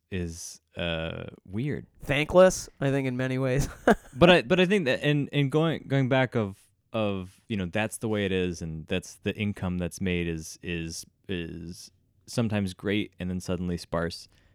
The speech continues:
Speaker 1: is, is the way for, I would say, most artists.
Speaker 2: Yeah.
Speaker 1: Not all, but most. And which is where I think, you know, Jack Conte, who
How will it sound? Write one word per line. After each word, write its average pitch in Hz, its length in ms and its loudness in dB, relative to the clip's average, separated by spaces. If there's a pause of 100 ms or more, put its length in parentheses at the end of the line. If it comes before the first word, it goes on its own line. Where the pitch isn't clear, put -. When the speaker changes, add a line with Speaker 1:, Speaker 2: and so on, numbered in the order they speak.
(120)
Speaker 1:
is, 113 340 -2
is 156 160 0
the 160 60 -4
way 127 140 2
for, 87 460 -2 (640)
I 107 80 0
would 95 120 -2
say, 92 140 0 (640)
most 131 760 4 (440)
artists. 82 720 -6
Speaker 2:
Yeah. 123 240 4 (360)
Speaker 1:
Not 113 360 0
all, 101 440 0 (440)
but 95 160 2
most. 104 640 -2 (440)
And 98 640 0 (1700)
which 147 380 2
is 151 100 0
where 147 180 2
I 135 120 2
think, 135 340 -6 (320)
you 117 120 -2
know, 101 100 0
Jack 107 460 -2
Conte, 101 580 -4 (560)
who 107 340 0